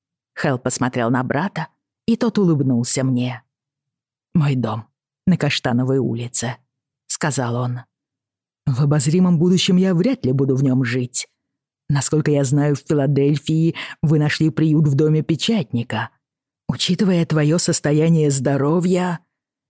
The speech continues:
Джон кивнул на кучку окровавленной одежды в углу. "Тебе явно будет лучше в моем особняке".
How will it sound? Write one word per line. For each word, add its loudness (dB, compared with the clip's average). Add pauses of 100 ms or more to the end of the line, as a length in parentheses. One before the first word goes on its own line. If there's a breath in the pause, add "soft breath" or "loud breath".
(280)
Джон 4
кивнул 0
на 2
кучку -2
окровавленной 2
одежды 0
в -2
углу. -2 (800)
"Тебе 0
явно 2
будет 0
лучше 0
в -2
моем 2
особняке". 0